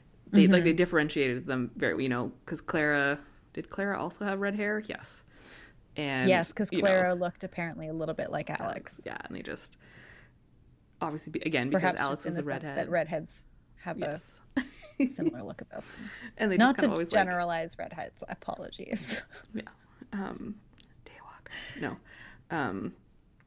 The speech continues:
Speaker 1: I just like, 'cause it, it still kind of had that, like,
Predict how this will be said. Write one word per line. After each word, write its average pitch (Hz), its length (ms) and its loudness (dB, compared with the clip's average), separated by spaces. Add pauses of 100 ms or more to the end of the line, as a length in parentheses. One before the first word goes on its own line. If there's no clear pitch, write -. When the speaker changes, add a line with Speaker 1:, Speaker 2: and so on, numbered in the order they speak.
(720)
Speaker 1:
I 196 60 6
just 196 100 2
like, 185 140 4
'cause 190 160 -4
it, 165 140 -2 (380)
it 175 120 -4
still 175 220 2
kind 175 140 0
of 160 80 -2
had 147 240 0
that, 143 180 -4
like, 131 320 -6